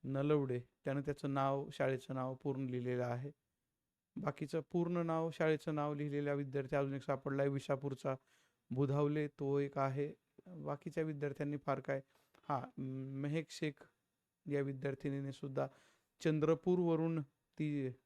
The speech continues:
YouTube-चा हा व्हिडिओ पाहते आहे. Actually महेक शेखला मी, अ, Google Meet-ची लिंक पाठवलेली आहे,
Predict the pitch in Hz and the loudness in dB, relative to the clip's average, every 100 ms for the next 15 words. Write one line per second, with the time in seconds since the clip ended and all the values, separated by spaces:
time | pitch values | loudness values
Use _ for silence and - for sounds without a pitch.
0 | - 147 139 147 - 147 143 143 135 127 | -4 -2 0 -2 0 0 2 2 2 0
1 | 131 - 127 127 135 127 123 - _ _ | -2 -2 -4 0 2 2 -2 -8 _ _
2 | - _ - - 147 - 170 160 165 156 | -20 _ -2 0 0 0 0 4 2 2
3 | 175 151 160 160 160 151 156 - - - | -2 0 0 0 0 0 -2 -6 -10 -12
4 | - 139 143 156 156 151 165 156 147 151 | -8 -2 4 4 4 0 0 -2 2 2
5 | 156 156 151 147 135 127 | 4 0 2 4 2 0